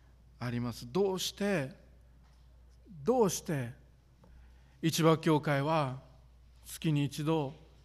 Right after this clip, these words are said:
白い献金箱のアナウンスをして、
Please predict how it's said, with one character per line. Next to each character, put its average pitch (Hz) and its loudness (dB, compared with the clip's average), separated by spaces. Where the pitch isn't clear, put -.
白 165 4
い 139 0
献 151 2
金 156 0
箱 143 0
の 139 0
ア 139 0
ナ 143 2
ウ 143 4
ン 139 0
ス 147 -10
を 131 -6
し - -12
て、 151 -2